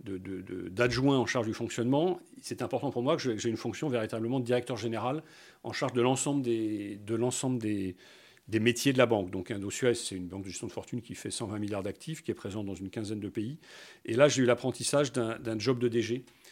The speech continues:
euh, qui est différent, parce que là, vous devez prendre des décisions que vous êtes seul en tout cas avec un comité de direction à prendre, mais c'est votre responsabilité. Et ça, ça a été utile,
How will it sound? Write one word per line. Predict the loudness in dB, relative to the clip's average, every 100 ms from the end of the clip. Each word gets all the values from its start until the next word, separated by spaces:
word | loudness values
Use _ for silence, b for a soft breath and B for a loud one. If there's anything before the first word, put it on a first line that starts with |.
| B -10
euh, | -6 -2 -2 -4 -4 -4 -6 -6 -4
qui | -2
est |
différent, | 0 2 4 4
parce | 0 -6 -2
que | 2
là, | 4 2
vous | 2
devez | -2 -2
prendre | -2 -2
des | -2
décisions | -2 -4 -4 -4
que | -4
vous | -6 -6
êtes | -6
seul | -6 0 0 0 -4 b b b
en | -14
tout | -4
cas | -4
avec | -4
un |
comité | -6 -6 -6
de |
direction | -4 -6 -4 -6
à |
prendre, | -4 0 2
mais | 0 -2
c'est | -6
votre | -2 -2 -2
responsabilité. | -6 -6 -6 -6 -8 -12 -16 -16 B B B B -6
Et |
ça, | 4 6
ça | 6 4
a |
été | 4 0
utile, | 0 0 0